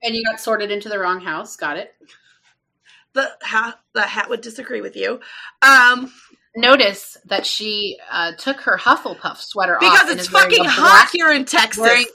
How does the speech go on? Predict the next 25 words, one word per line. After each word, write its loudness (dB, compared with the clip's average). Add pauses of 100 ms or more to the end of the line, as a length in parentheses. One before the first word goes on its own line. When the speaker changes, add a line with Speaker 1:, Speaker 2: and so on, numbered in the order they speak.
(300)
Speaker 1:
wearing 0
a -2
black 2
shirt -2
and -8
green -6
hair. -8 (680)
Speaker 2:
Look -14
at -12
my -6
ha-, -14
eyes. -6 (100)
Look -18
at -18
my -16 (100)
gorgeous -20 (120)
eyes. -20
My -12
eye, -6
hair's -16
not -8
green, -14
by -12
the -20
way. -20